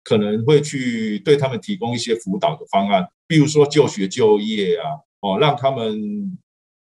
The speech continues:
尽量去导向正轨。哦，这个跟刚刚提的医疗戒治，哦，基本上是不一样的。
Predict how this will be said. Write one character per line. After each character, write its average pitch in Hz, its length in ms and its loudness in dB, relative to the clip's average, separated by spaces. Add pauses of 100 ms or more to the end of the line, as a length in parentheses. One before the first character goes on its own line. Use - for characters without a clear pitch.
尽 180 160 2
量 165 160 4
去 151 140 0
导 87 220 0
向 110 200 -4
正 90 320 -4
轨。 - 220 -10 (320)
哦， - 100 -2
这 214 100 6
个 180 120 2
跟 175 260 -2 (380)
刚 160 160 4
刚 165 100 -2 (160)
提 101 180 -4
的 107 240 6
医 147 120 2
疗 110 160 4
戒 120 200 -4
治， 107 320 -10 (160)
哦， 107 120 0
基 151 180 0
本 110 160 4
上 98 180 -2
是 107 300 -6 (160)
不 113 180 0
一 87 140 -2
样 95 160 2
的。 - 200 -18